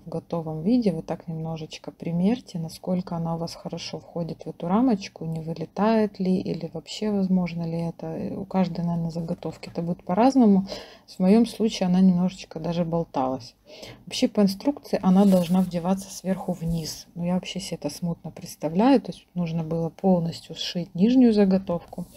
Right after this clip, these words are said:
Я решила пойти от обратного и как бы её снизу вверх ставить. Видите, это все вот эти огрехи, углы, складки, они все уходят туда.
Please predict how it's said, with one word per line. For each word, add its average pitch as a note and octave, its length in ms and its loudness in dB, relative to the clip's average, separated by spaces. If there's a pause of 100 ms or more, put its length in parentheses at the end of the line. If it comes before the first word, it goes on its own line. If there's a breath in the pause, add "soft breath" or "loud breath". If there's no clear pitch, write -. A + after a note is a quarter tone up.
(580 loud breath)
Я F#3+ 100 4
решила F#3+ 320 0
пойти F#3 460 -6
от - 240 -8
обратного A#3+ 580 4
и F#3+ 280 0
как F#3+ 180 -6
бы F3 180 -2
её F3+ 220 4
снизу F#3 400 0
вверх E3 360 -4
ставить. D3+ 480 -10
Видите, A3 300 -4
это F3 140 -2
все F#3+ 240 0
вот F#3+ 80 -6
эти F3+ 180 -4
огрехи, G3 540 4
углы, F#3 440 6
складки, G#3+ 580 0
они F3+ 180 4
все F#3+ 240 -2
уходят D#3 500 -4
туда. D#3 280 -16